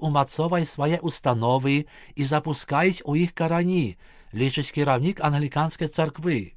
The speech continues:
Паводле яго гэта працягваецца ад некалькіх сотняў гадоў. "З-за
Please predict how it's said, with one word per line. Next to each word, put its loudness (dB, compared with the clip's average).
Паводле 2
яго 4
гэта 0
працягваецца 2
ад 2
некалькіх 0
сотняў -2
гадоў. 0
"З-за 2